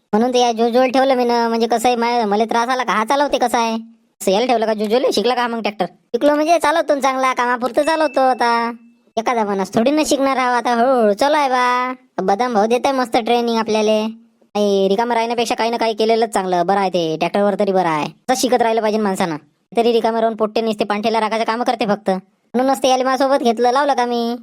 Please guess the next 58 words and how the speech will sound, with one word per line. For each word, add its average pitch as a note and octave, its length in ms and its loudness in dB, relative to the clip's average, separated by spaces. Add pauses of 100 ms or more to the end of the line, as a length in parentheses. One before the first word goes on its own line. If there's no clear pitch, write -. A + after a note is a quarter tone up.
(240)
नाही, G3+ 180 0
बरं A3 200 2
केलं G#3+ 160 0
ते, G3 440 2
लावलंच G#3+ 240 0
पाहिजे G#3 220 -2
का F#3+ 120 -2
मी? F3+ 280 -4 (320)
तर G3 60 -2
पाय A#3+ 160 -2
ना C4+ 80 -4
मग, B3+ 60 -2
आपल्याला A#3 380 0
जीव A#3+ 140 0
पेराचं A#3 260 2
आहे G#3+ 100 -2
ना, G#3 320 0
लवकर G#3 280 0
झालं A3 180 0
पाहिजे. A3 360 2 (300)
गावातलं A#3 360 2
तर A#3 80 -2
आहेच A3 340 0
आहे, A#3 140 0
पण B3 160 -2
बाहेर A3+ 240 0
गावून C4 240 2
लोक C4 240 2
येत C4 160 4
आहे C4 100 2
ना, C4 80 -2
दे A3+ 160 -4
मारून, A#3+ 280 0
दे A#3 120 4
मारून A#3 240 0
म्हणून A#3+ 220 0
सगळ्याची A#3 360 0
घाई G#3 160 0
गडबड B3 280 2
एकाच C4+ 200 0
दमाने B3 300 -2
येते. A#3 280 0 (320)
बरं G#3 80 0
पाहतो A3 280 -2
बा, A3+ 100 0
आज, F#3+ 460 0
आज G3+ 320 0
तर B3 40 2
नाही C4 160 0
सांगत, B3+ 320 -2
पण A3 100 0
उद्या G#3 200 2
किंवा A#3+ 180 2
परवा A#3 240 0
तुमचं A#3 320 0
नक्की A3+ 220 0
देतो A#3 200 2
मारून. F3+ 220 0